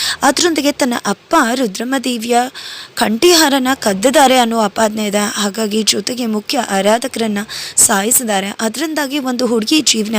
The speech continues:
ಅನಾಥವಾಗಿದೆ ಅನ್ನೋ ವಿಷಯ ಕೂಡ ಗೊತ್ತಾಗುತ್ತೆ. ಆದ್ರೆ ಇಲ್ಲಿ ಶಂಕರಪ್ಪ ಯಾರು ಅನ್ನೋ ವಿಷಯ ಅವ್ರಿಗೆ ತಿಳಿಯೋದೇ ಇಲ್ಲ. ಅವ್ರು ಇರೋದೇ ಶಂಕರಪ್ಪನ ಮನೇಲೆ. ಯಾವಾಗ ವಿಜಯ್ ಮತ್ತೆ ಗೀತಾಗ್ ಯಾರೂ ಆಶ್ರಯ ಕೊಡೋದಿಲ್ವೋ,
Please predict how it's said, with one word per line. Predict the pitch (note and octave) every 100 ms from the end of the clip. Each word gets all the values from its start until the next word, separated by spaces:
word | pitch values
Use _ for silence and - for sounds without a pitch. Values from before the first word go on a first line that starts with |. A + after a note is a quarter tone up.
| G3+
ಅನಾಥವಾಗಿದೆ | A3 F#3+ G3+ - B3 F#3+ G3+ G#3
ಅನ್ನೋ | F#3+ F#3+
ವಿಷಯ | F#3+ G#3
ಕೂಡ | G#3 G3+
ಗೊತ್ತಾಗುತ್ತೆ. | G3+ G3 - G3+ G3 - G3+ - - - - -
ಆದ್ರೆ | C4 D#4 F#4 F4+
ಇಲ್ಲಿ | D4+ D4
ಶಂಕರಪ್ಪ | - B3 A3 C4+ E4+ - D4+
ಯಾರು | A#3+ F#3+ F#3+ C4
ಅನ್ನೋ | C#4 C#4
ವಿಷಯ | C4 -
ಅವ್ರಿಗೆ | B3+ A#3 C#4+
ತಿಳಿಯೋದೇ | - G3 G3+ C4+ C4+ B3
ಇಲ್ಲ. | F#3+ F#3+ - - - - - - - -
ಅವ್ರು | F4
ಇರೋದೇ | D#4 G#3 C#4+ F4 B3 -
ಶಂಕರಪ್ಪನ | - A3 F#3 A3 G#3+
ಮನೇಲೆ. | G3+ F#3+ F#3+ G3 - - - -
ಯಾವಾಗ | A3 G#3 D4 E4+
ವಿಜಯ್ | D4 - D#4+
ಮತ್ತೆ | D#4 D4+ C#4+
ಗೀತಾಗ್ | B3+ B3 C4+ B3
ಯಾರೂ | G#3+ B3
ಆಶ್ರಯ | C4 A#3+ - B3+
ಕೊಡೋದಿಲ್ವೋ, | A#3+ G#3+ G#3 D4+ C4+ G3+